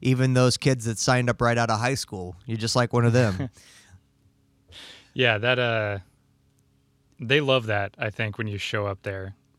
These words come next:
Speaker 2: Uh, being raised by a Marine, I, I heard plenty of stories of, like, the first few days <laughs> when they were getting yelled at, and, uh, one of his fellow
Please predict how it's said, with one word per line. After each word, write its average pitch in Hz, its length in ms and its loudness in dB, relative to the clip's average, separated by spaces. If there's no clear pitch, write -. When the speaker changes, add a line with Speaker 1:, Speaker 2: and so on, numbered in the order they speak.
Speaker 2:
Uh, 117 60 -10
being 131 280 0
raised 135 320 0
by 123 160 2
a 113 120 0
Marine, 110 420 -4
I, 107 240 -4
I 104 480 -4
heard 117 320 -2
plenty 120 260 -4
of 104 120 -6
stories 107 560 -4
of, 95 380 -8
like, 101 160 -10
the - 80 -4
first 110 360 -2
few 107 240 -6
days 101 500 -4
<laughs> - 320 -20
when 107 460 -4
they 120 160 -6
were 107 100 -2
getting 107 240 -4
yelled 104 340 -4
at, 101 240 -2
and, 101 320 -8
uh, 98 300 -6
one 104 160 -6
of 98 120 -8
his 98 240 -8
fellow 101 680 -4